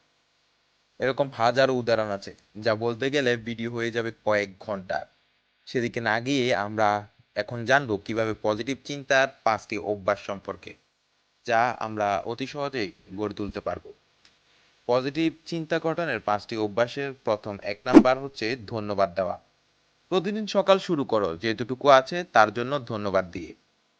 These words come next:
দুই, কথার পরিবর্তন করে। "আমি পারবো না," এটা না বলে বলো, "আমি শিখছি।" "আমি ব্যর্থ নই,"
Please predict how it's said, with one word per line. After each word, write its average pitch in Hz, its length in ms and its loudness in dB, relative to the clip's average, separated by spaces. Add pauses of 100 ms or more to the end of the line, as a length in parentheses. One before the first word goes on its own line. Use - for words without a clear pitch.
(340)
দুই, 117 280 0 (320)
কথার 139 300 2
পরিবর্তন 123 580 0
করে। 82 260 -2 (1500)
"আমি 156 320 2 (160)
পারবো 110 340 8
না," 92 160 -4 (240)
এটা 143 220 2
না 165 140 6
বলে 127 300 2
বলো, 113 360 6
"আমি 117 260 0
শিখছি।" 107 500 -6 (280)
"আমি 151 160 0
ব্যর্থ 135 380 6
নই," 107 260 -2